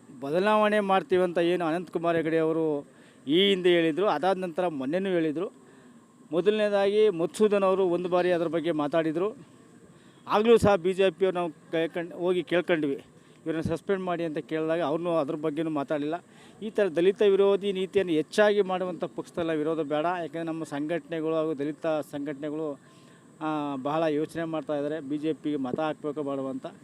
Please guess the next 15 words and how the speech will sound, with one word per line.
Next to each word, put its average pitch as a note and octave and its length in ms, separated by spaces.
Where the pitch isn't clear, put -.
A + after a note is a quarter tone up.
ಅಂಥ D3+ 180
ಸಂದರ್ಭದಲ್ಲಿ F3 460
ಆ D3+ 40
ಪಾರ್ಟಿ C#3+ 340
ಇರೋದು D3+ 420
ದುರದೃಷ್ಟಕರ D#3 680
ಅಂತ C#3+ 220
ಏನು C#3 260
ನಾವು C3 220
ಭಾವಿಸಿ, C3 460
ಸಿದ್ದರಾಮಯ್ಯನವರ E3+ 680
ನೇತೃತ್ವದಲ್ಲಿ D3 720
ಹಾಗೂ D3 500
ನಮ್ಮ D3+ 200
ಕ್ಷೇತ್ರದ D#3+ 560